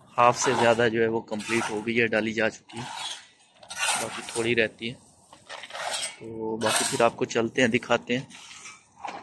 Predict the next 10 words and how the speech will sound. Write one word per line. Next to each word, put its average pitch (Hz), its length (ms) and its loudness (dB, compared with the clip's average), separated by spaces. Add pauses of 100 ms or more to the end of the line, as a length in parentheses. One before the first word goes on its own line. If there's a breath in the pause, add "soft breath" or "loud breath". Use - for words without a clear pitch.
(640)
फ्लावर्स 113 380 4
की 120 120 -10
प्लांटेशन 113 640 -4
भी, 117 120 -2
और 113 280 -8
बाकी 107 400 -4
जो 107 160 2
भी 104 160 -4
है 104 120 -2
वो 104 140 -6